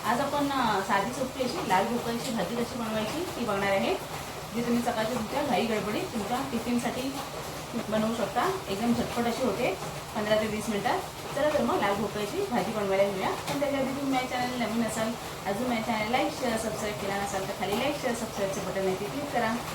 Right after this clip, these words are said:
त्याच्या बाजूला बेल आयकॉनचं बटन आहे ते क्लिक करा, म्हणजे तुमच्या पुढच्या माझे जे जे नवनवीन व्हिडिओ येतील त्याचे नोटिफिकेशन सर्वात आधी तुम्हाला येत जाईल.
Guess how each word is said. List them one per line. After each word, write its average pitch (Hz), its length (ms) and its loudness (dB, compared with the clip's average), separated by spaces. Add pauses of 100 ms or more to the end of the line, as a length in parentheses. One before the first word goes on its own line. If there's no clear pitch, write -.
(220)
त्याच्या 208 200 0
बाजूला 202 240 2
बेल 233 240 2
आयकॉनचं 247 320 2
बटन 214 140 -2
आहे 302 220 -2
ते 294 80 0 (140)
क्लिक 240 180 -4
करा, 214 200 0
म्हणजे 208 180 0
तुमच्या 202 300 -4
पुढच्या 202 180 -4
माझे 180 440 -4 (200)
जे 190 120 2
जे 247 120 0
नवनवीन 190 340 4
व्हिडिओ 190 260 2
येतील 240 400 -2
त्याचे 214 220 -2
नोटिफिकेशन 196 580 -2 (420)
सर्वात 202 280 0
आधी 202 200 2
तुम्हाला 190 320 2
येत 175 180 2
जाईल. 156 180 -2